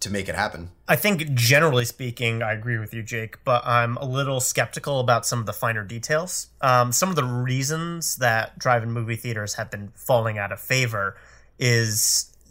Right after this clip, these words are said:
Speaker 2: they've just financially can't keep themselves afloat. The projector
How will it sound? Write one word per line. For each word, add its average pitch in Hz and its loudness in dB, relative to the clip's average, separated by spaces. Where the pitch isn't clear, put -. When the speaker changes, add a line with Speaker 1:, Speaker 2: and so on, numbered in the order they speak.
Speaker 2:
they've 120 2
just 123 -2
financially 123 2
can't 117 -2
keep - -6
themselves 113 0
afloat. 113 -2
The 135 4
projector 202 0